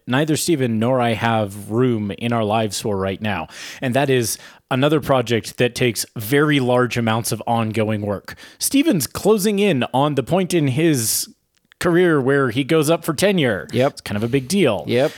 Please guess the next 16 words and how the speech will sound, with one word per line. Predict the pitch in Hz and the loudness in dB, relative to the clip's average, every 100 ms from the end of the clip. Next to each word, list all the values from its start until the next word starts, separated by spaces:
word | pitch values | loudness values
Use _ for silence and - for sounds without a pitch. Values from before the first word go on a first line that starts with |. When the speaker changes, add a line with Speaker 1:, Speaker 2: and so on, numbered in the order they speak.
| - - _ | -16 -20 _
Speaker 1:
Uh, | 117 123 131 131 131 131 - | 0 0 2 0 -2 -4 -4
we're | 131 156 143 | 0 2 0
both | 107 160 202 - - _ _ _ _ _ - | 2 4 4 0 -14 _ _ _ _ _ -6
survivors | - 180 233 320 285 127 - | 0 4 4 4 4 0 -2
of | 131 - | -4 -4
twenty | - 247 240 | 0 0 0
twenty | - 415 349 | 2 2 4
and | 139 139 | 2 0
twenty | - 262 311 | 2 2 2
twenty-one. | - 262 277 214 240 254 | 0 0 2 2 2 2
Speaker 2:
That's | 131 | 2
Speaker 1:
Thanks | 233 131 143 | 2 2 4
Speaker 2:
right. | 151 | 2
Speaker 1:
be | 247 | 0
to | 220 | -2
God. | 135 180 262 - 123 - | 0 2 2 2 0 -2